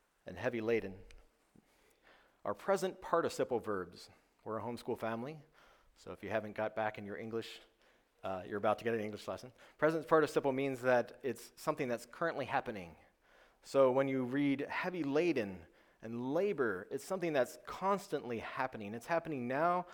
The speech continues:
and it's continuing. Someone that's always toiling. If you work forty, fifty, sixty hours a week, you know what I'm talking about. <laughs> Toiling and working. This resonates for me because it seems like the struggle's always in front of me. There's always,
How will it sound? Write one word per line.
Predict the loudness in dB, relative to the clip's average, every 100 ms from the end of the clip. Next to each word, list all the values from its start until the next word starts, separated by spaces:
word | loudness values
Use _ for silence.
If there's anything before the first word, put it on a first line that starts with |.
| -20 -14
and | -6
it's | -6 -4
continuing. | -8 -8 0 2 4 2 -2 -10 -18 _ _ _ _ _ _ _
Someone | -4 2 2
that's | 2
always | 4 4 4 0
toiling. | -4 2 4 4 2 -6 -14 -20 _ _ _
If | -16 -10
you | -2
work | 0 0
forty, | -2 0 0 0 -4
fifty, | 0 0 0 -6
sixty | -6 -8 0 4
hours | 4 2
a | -2
week, | -4 -4 -6
you |
know | 0
what | 0
I'm | 0
talking | 2 0 0
about. | -4 -2 -4 -10 -20 -20 -20 -20 -20 -20 _ _ -14
<laughs> | -14 -14 _ _ _ _
Toiling | 2 6 6 6
and | 4
working. | 2 2 0
This | -2 8
resonates | 8 10 6 4
for | 0
me | 0 0 -4 -10 -20 _ _ _
because | 2 2 2
it | 0
seems | -2 4
like | 2
the | 2
struggle's | -6 0 2 4 2
always | 4 4 4 2
in |
front | -2 0 0
of | -2
me. | -12 -18 _ -20 _ _ _
There's | -8 2
always, | 6 6 4 -2